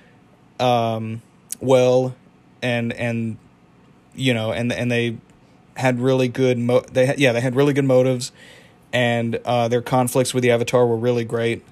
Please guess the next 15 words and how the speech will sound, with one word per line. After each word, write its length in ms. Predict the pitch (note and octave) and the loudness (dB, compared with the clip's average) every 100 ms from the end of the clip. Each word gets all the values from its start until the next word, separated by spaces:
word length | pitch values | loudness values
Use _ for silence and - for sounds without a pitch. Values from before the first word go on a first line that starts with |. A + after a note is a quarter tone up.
| _ - | _ -8
because 200 | A#2+ A#2+ | -4 2
they 120 | B2 | 4
all 160 | B2 | 4
kinda 220 | A#2+ B2+ A#2 | 2 -2 0
had 160 | A#2+ | 0
their 160 | A#2+ A#2+ | 0 0
own, 380 | A#2+ A#2+ A#2+ - | -2 -2 -6 -4
you 80 | C3 | -4
know, 100 | A2+ | -2
like 140 | A#2 | -2
I 40 | A#2+ | 0
said, 180 | B2+ A#2 | 0 0
agenda 520 | A2 B2+ A#2+ A#2 B2+ - - - - | -2 -2 0 0 -2 -10 -20 -20 0
with 220 | B2+ - | 0 2
her. 400 | C3 B2 A#2+ | 4 4 2